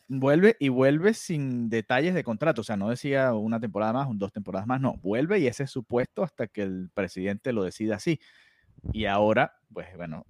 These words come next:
el, es el propio presidente de la junta directiva que decide que va a ser Deco el encargado de todo esto. A mí me llama mucho la atención, creo, eh, quizás desconozco y estoy hablando desde la ignorancia,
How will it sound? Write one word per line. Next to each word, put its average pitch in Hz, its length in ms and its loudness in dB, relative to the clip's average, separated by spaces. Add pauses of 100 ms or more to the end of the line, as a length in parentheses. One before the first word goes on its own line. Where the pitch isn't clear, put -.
el, 87 220 -10
es 92 140 -14
el 95 100 -8
propio 107 280 -4
presidente 92 440 -4
de 120 40 -2
la 87 80 -4
junta 85 240 -8
directiva 107 380 0
que 104 160 0
decide 90 360 -4
que 92 160 -4
va 87 100 0
a 85 40 -8
ser 101 260 -2
Deco 101 360 -2 (360)
el 98 100 -4
encargado 98 340 2
de 123 80 4
todo 117 160 2
esto. 110 160 0
A 123 60 6
mí 220 320 2 (300)
me 160 240 0
llama 185 260 2
mucho 202 280 2
la 185 80 4
atención, 170 720 2 (240)
creo, 156 560 4 (320)
eh, 90 600 -6 (200)
quizás 98 340 -4
desconozco 113 680 -2
y 104 120 0
estoy 95 220 -8
hablando 101 260 -4
desde 104 220 -4
la 92 80 -2
ignorancia, 92 560 -2